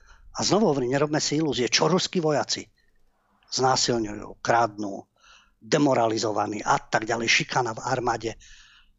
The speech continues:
Áno, sú také javy, pochopiteľne. Nevieme, čo je v ukrajinskej armáde, lebo my len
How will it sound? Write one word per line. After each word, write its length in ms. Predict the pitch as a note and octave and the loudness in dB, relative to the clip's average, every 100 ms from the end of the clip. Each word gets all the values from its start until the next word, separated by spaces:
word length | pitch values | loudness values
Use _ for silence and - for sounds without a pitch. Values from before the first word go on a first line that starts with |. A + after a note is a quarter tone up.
| _ _ _ - | _ _ _ 0
Áno, 300 | F3+ F3+ - | 2 2 0
sú 220 | - D3+ | -2 -2
také 320 | C#3+ - A#2+ | -2 -2 -2
javy, 240 | A2+ A2 - _ _ | -2 -4 -10 _ _
pochopiteľne. 880 | C3+ - B2 - A2+ G#2+ A2+ _ - | -2 -2 -4 0 -2 -2 -10 _ 0
Nevieme, 320 | D#3 F3+ E3+ | 4 4 4
čo 160 | - D#3+ | 4 2
je 40 | |
v 40 | D#3 | 2
ukrajinskej 380 | - C#3 A#2+ B2 | 0 0 2 2
armáde, 320 | A2+ A2+ A2+ | 2 0 0
lebo 240 | A#2 A#2+ B2+ | 0 2 2
my 100 | C#3+ C#3 - - - - - | 2 0 -8 -10 -10 -12 0
len 200 | C#3 C#3 | 4 4